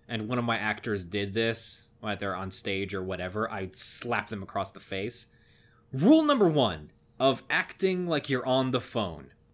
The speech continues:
Give the other person time to say something. He's on the phone, and he just says his line one after the other, as if he's having a conversation with a person. But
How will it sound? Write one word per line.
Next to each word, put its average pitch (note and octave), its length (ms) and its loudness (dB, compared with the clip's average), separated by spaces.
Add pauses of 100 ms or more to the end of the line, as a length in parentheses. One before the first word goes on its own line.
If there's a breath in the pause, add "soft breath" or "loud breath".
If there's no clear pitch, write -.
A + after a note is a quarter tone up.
(340)
Give G#3 600 6
the A2 280 0
other G3+ 460 4
person A2 800 -2 (240)
time E3 880 2
to F#3+ 180 2
say C3 400 2
something. E2+ 600 -6 (400)
He's E3+ 240 0
on F#3 160 2
the A3 80 2
phone, A#2+ 480 2 (320)
and B2+ 160 0
he C#3 120 -4
just C#3 320 2
says D3 340 4
his C3 140 2
line G#2+ 480 0
one A#2+ 220 2
after A#2 220 0
the G#2+ 160 2
other, F2 260 -2 (1200 loud breath)
as C3 320 4
if D3 260 4
he's D3 200 2
having B2 240 2
a A2+ 60 -2
conversation A2+ 680 -2
with F#2+ 120 -10
a - 60 -10
person. E2+ 440 -10 (320)
But B2 300 4